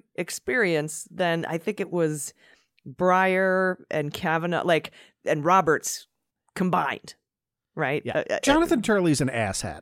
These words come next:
Speaker 1: Yeah,
Speaker 2: but
Speaker 1: he's, he's an idiot.
Speaker 2: <laughs> it,
Speaker 1: Jonathan
Speaker 2: it,
Speaker 1: Turley.
Speaker 2: she has five hundred and forty-two published opinions during her
Speaker 1: <laughs>
Speaker 2: decade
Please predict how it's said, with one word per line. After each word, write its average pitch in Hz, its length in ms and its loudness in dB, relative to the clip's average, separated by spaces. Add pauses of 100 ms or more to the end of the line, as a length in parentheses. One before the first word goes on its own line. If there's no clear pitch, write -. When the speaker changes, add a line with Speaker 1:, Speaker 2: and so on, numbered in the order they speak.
Speaker 1:
Yeah, - 180 -2
Speaker 2:
but - 140 -8
Speaker 1:
he's, 170 200 -2 (160)
he's 180 180 -2
an 127 120 -6
idiot. - 320 -10 (120)
Speaker 2:
<laughs> - 140 -16
it, - 100 -8
Speaker 1:
Jonathan 156 400 -2
Speaker 2:
it, - 60 -12
Speaker 1:
Turley. - 160 -6
Speaker 2:
she 294 200 4
has 269 240 2
five 262 540 2
hundred 233 400 2
and 170 100 -2
forty-two 160 680 -2
published 110 680 -4
opinions 104 640 -2
during 113 320 -4
her 117 140 -6
Speaker 1:
<laughs> 110 140 -10
Speaker 2:
decade 107 640 -4